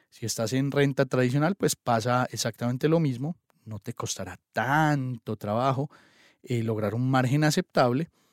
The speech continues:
Y si compraste sobre planos, pues tu margen va a aumentar. Incluso si no compraste el mejor de los proyectos, pues vas a tener un margen para salir de él fácilmente. Y es que comprar barato y vender,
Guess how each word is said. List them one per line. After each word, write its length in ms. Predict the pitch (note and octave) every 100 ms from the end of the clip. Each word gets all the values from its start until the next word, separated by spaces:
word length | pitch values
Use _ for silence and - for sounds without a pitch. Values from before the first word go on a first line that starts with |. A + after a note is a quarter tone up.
| _ _
Y 200 | A#3 A3
si 80 | G#3+
compraste 420 | E3+ D3 C#3 E3
sobre 300 | E3+ D3+ C#3
planos, 420 | D3 C3+ C#3 D#3+
pues 160 | C3 -
tu 120 | B2+
margen 420 | B2 A#2 C3 C#3
va 60 | C3+
a 20 |
aumentar. 560 | C#3 C#3+ C#3+ C3+ C#3 F#3 - _ _ _ -
Incluso 580 | F#3+ - F#3 E3+ E3+ D#3+
si 100 | D3
no 120 | B2+
compraste 840 | C#3+ C3+ C#3+ C3+ - C#3 C3+ -
el 120 | A#2+ A2+
mejor 420 | G#2 - D#3 G3
de 120 | D#3
los 140 | B2
proyectos, 640 | - A#2+ G#2+ A2 - F2+ -
pues 160 | A#2+
vas 120 | A2+
a 60 | B2+
tener 220 | B2+ A#2
un 240 | A2 B2+ C#3
margen 480 | B2+ A#2+ C3 C#3 -
para 220 | - B2+ A2+
salir 340 | A2+ G#2+ G#2
de 160 | A#2 A#2+
él 120 | A#2
fácilmente. 800 | - B2 C#3+ D#3+ B3+ G#3+ A#2+ G2+ _ - - - _ _ _ _ _ _ _ -
Y 420 | D#3+ F#3 F#3 F#3 -
es 220 | E3 -
que 100 | A3+
comprar 460 | - E3 D3+ C#3
barato 560 | C3+ F3+ E3+ D#3 G#3 B3+
y 140 | - D#3
vender, 560 | C3+ C3+ C3 C3 C3+